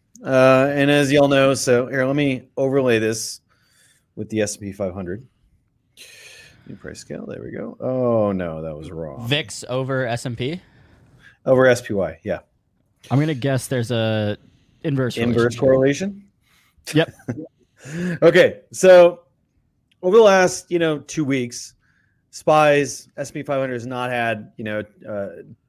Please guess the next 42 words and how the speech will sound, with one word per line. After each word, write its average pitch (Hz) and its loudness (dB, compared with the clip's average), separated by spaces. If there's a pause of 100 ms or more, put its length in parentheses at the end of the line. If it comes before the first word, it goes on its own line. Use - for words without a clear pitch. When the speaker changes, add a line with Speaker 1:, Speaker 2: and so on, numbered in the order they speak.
Speaker 1:
two 139 -2
good 127 -2
weeks 120 -2
at 117 -2
all. 85 -4
Been 104 -8
very 156 4
bad, 113 2
very 135 0
strong 120 -4
selling. 95 -10 (720)
And 160 2
vix - 4
made 165 4
it 160 2
over 151 4
thirty, 139 -2
which 147 -6
historically 170 4
is 143 -2
pretty 170 -6
heavy. 117 -2 (540)
You 135 -10
know, 131 -4
generally, 160 2 (380)
statistically, 156 0
when 139 -4
vix 143 -2
gets 143 -6
above 120 -4
thirty, 139 -2
that's 113 -4
an 113 -8
extreme 120 -8
amount 113 -6
of 101 -8
fear 117 -4
or 113 0
uncertainty 113 -8
in 101 -6
the 101 -6
markets. 123 -4